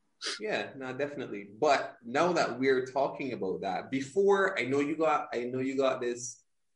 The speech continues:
hot new track that's gonna be debuting soon, and we wanna get all into that. But before we go into that, I wanna rewind it a bit.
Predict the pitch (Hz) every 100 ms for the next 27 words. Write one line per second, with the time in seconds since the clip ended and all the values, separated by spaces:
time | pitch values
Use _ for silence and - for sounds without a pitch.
0 | _ _ - 143 131 139 139 - 131 123
1 | 117 - - _ _ 110 107 107 127 123
2 | 107 120 113 104 120 127 131 127 - 127
3 | 123 117 107 107 107 117 117 117 117 113
4 | 120 120 120 120 107 107 104 110 - 190
5 | 220 196 127 117 117 107 - 170 220 190
6 | 156 131 117 117 135 139 113 104 95 101